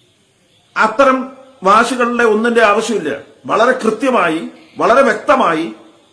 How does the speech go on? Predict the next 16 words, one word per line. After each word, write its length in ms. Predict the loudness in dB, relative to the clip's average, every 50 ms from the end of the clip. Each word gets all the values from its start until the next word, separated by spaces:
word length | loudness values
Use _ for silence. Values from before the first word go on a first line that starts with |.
| _ _ _ _ _ _ _ _ _ _ _ _ _ _ _ _ _ _ _ _ _ _ -2
ചർച്ചയ്ക്കിടയിൽ 840 | 0 0 0 0 0 0 0 0 2 0 0 0 0 0 -2 -6 -6 -6
ഈ 200 | -6 -4 -2 0 0
കാര്യങ്ങളെല്ലാം 720 | 2 2 2 2 0 0 0 0 2 2 0 -2 -2 -6
ഉയർന്നു 340 | -4 -2 0 0 0 0 -2
വരികയും 500 | -2 -2 -2 -2 -4 -4 -4 -4 -6 -8 -12 -8
അതിനെക്കുറിച്ച് 580 | -4 -4 -2 -2 -4 -6 -6 -6 -6 -6 -6 -8
സംസാരിക്കുകയും 960 | -8 -8 -8 -4 0 0 2 2 0 -2 -4 -2 -2 0 -2 -2 -4 -6 -12 -20 -20 _ _ _ _ -2
ഇന്ന് 440 | 2 4 4 4 4 4 2 2
മേജർ 400 | 0 0 -2 -2 0 0 2 2
ആർച്ച് 320 | 4 4 4 4 2 0 -2
ബിഷപ്പിനെ 380 | -4 -2 -2 -2 -2 -2 -4
കണ്ടപ്പോൾ 440 | -4 -4 -2 -2 -2 -2 -2 -4 -4
മേജർ 260 | -2 -2 -2 0 2
ആർച്ച് 300 | 4 4 4 4 2 0
ബിഷപ്പിനോട് 520 | -4 -6 -4 -4 -4 -2 0 0 2 2 0
പോലും 500 | 0 2 4 6 6 6 6 2 0